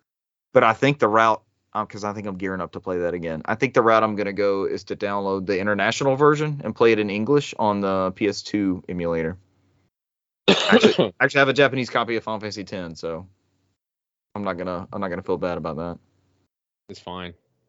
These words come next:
Speaker 2: I bought it eighty-five different times. I don't feel bad in one, one second.
Speaker 1: Oh, you wanna see the copies of this game I have? Let me trot these out.
Speaker 2: Yeah. I,
Speaker 1: And
Speaker 2: I,
Speaker 1: ten.
Speaker 2: I applaud Square Enix for releasing,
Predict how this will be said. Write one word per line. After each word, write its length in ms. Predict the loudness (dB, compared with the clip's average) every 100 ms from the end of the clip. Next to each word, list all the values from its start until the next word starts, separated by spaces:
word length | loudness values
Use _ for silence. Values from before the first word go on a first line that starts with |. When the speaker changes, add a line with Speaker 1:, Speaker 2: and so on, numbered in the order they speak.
| _ _ _ _
Speaker 2:
I 80 | -12
bought 200 | -2 -2
it 40 | -2
eighty-five 400 | -4 -6 -8 -10
different 220 | -12 -14
times. 220 | -12 -10
I 40 | -10
don't 120 | -10
feel 100 | -12
bad 220 | -10 -10
in 80 | -10
one, 200 | -12 -12 -14 -16
one 140 | -16
second. 280 | -12 -14 -14 -16 -18 _ _ _ _ _ 4
Speaker 1:
Oh, 140 | 6
you 160 | 6 4
wanna 180 | 2 2
see 200 | 2 2
the 100 | 4
copies 340 | 4 2 0
of 60 | -4
this 120 | -4
game 200 | -4 -2
I 100 | 0
have? 160 | 0 0
Let 100 | 0
me 80 |
trot 260 | 0 2 0
these 160 | 0 -2
out. 260 | -2 -2 -6 _
Speaker 2:
Yeah. 260 | -10 -8 -10 -16 _ _ _ _ _ _ _ _ _
I, 120 | 0 4
Speaker 1:
And 200 | 4 4
Speaker 2:
I, 60 |
Speaker 1:
ten. 180 | 2 0 -4 _ _ _ _ _ _ _ _
Speaker 2:
I 120 | -6 -4
applaud 560 | -2 -4 0 2 2
Square 280 | 0 -6 -6
Enix 140 | -6 -8
for 80 | -8
releasing, 340 | -8 -12 -18